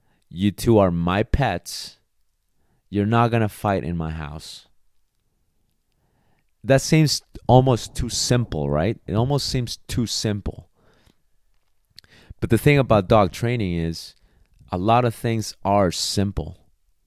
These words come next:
You don't have to go to a three-day seminar where somebody's gonna tell you, like,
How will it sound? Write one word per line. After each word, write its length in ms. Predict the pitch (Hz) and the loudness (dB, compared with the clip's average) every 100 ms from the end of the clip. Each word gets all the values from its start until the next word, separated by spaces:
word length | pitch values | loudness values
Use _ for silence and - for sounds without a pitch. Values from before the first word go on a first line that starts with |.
| _ _ _ _ _ _ _ | _ _ _ _ _ _ _
You 140 | 107 127 | 4 6
don't 140 | 139 | 8
have 240 | 127 127 - | 6 2 0
to 80 | 110 | 2
go 180 | 113 | 2
to 260 | 113 120 98 | 2 2 2
a 80 | 80 | 2
three-day 520 | - 110 120 104 101 | 2 4 4 4 0
seminar 760 | - - 101 101 82 76 80 - _ _ _ - | 0 -2 0 0 0 -2 -6 -14 _ _ _ 0
where 140 | 90 | 0
somebody's 500 | - 120 120 113 95 | 2 0 4 4 4
gonna 400 | 110 104 92 87 _ _ _ _ _ - | 0 0 0 -2 _ _ _ _ _ -8
tell 320 | - 110 113 | 0 4 4
you, 380 | 104 92 87 85 | 4 4 2 2
like, 300 | 82 82 | 0 -4